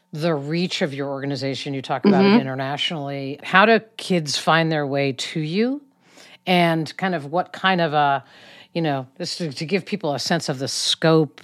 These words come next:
Speaker 1: and reach of your work, that would be really helpful, I think.
Speaker 2: Well, I think we all, all of us that are silver lining hunters, you know, did, did a lot of that hunting during covid. And we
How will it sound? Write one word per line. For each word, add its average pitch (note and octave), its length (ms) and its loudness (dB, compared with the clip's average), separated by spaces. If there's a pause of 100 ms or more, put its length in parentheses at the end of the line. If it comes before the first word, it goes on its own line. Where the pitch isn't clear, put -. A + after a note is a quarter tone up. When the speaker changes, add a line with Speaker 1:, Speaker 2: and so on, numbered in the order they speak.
(140)
Speaker 1:
and C3+ 220 -6
reach C#3+ 340 -8
of B2+ 100 -4
your A#2+ 160 -10
work, A2 260 -12
that C#3 120 0
would C3+ 80 -4
be B2+ 120 -2
really A2+ 280 -6
helpful, A#2 340 -10
I A2+ 80 -14
think. A#2+ 320 -18 (1000)
Speaker 2:
Well, G3 320 6
I - 100 2
think G#3 160 2
we A3+ 120 4
all, - 300 4
all F3+ 200 8
of G#3 80 6
us G3+ 200 4
that F3+ 120 2
are E3 140 4
silver E3 380 4
lining D#3 420 2
hunters, C#3 680 -2 (120)
you C#3+ 80 0
know, C3 180 0
did, D3 360 2
did E3 120 6
a F3 60 6
lot D#3+ 160 8
of D#3+ 40 6
that D3+ 120 6
hunting D3 480 2
during C3+ 240 4
covid. C3 560 2 (340)
And D#3+ 540 4
we F3+ 640 0